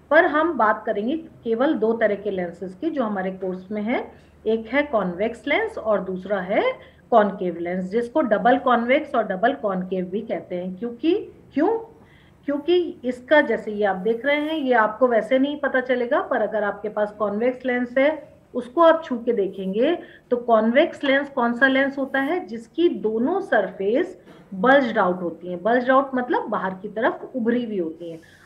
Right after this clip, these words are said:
आप हाथ से छू के पता कर सकते हैं। तो बीच का part इसका मोटा होता है और ऊपर का पार्ट इसका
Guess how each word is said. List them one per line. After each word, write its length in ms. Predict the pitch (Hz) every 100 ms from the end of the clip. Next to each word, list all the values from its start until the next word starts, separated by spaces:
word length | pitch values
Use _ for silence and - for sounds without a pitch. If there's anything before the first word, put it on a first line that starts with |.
| -
आप 180 | 233 233
हाथ 200 | 220 220
से 60 | 285
छू 180 | 269 247
के 120 | 254
पता 300 | 240 208 214
कर 140 | 220
सकते 340 | 220 233 220 269
हैं। 160 | 381 370
तो 100 | 240
बीच 280 | 185 285
का 140 | - 320 320
part 180 | 285 277
इसका 220 | 277 285
मोटा 340 | 233 175 180
होता 280 | 269 294 -
है 200 | 294 311 311 - - -
और 140 | 226
ऊपर 240 | 240 262 262
का 120 | 247
पार्ट 340 | - 190 214
इसका 300 | 196 185 269